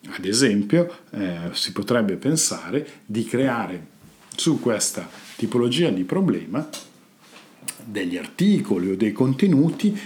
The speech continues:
che non riguardano il target principale, cioè la persona che ha il disturbo alimentare, ma le persone che, eh, vivono, eh, con, eh, quest'altra persona, che potrebbe essere la mamma, la sorella, il padre,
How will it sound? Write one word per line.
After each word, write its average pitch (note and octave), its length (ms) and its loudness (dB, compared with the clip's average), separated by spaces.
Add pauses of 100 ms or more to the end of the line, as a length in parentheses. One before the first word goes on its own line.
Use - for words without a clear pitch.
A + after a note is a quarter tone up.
(120)
che A2+ 180 2
non G#2 480 2
riguardano D3+ 600 2
il A2 80 0
target G2 320 -2
principale, G2 680 -6
cioè F2+ 260 -2
la G2 100 -8
persona B2+ 560 2
che G#2 200 -2
ha A2 120 -2
il A2 120 0
disturbo A2 480 0
alimentare, G#2+ 640 0 (220)
ma A3 120 -4
le C3+ 100 2
persone F#3 520 0
che, - 300 0 (240)
eh, F#2 600 -6
vivono, E3+ 880 4
eh, A2+ 220 -2
con, C#3 360 6
eh, G#2 760 -2 (500)
quest'altra A2+ 460 0
persona, C3+ 500 0
che - 60 -10
potrebbe F2+ 400 -8
essere F2+ 300 -6
la F2 100 -12
mamma, C3 440 2
la F#2 120 0
sorella, A2 640 2
il F2 80 -2
padre, G#2+ 680 -2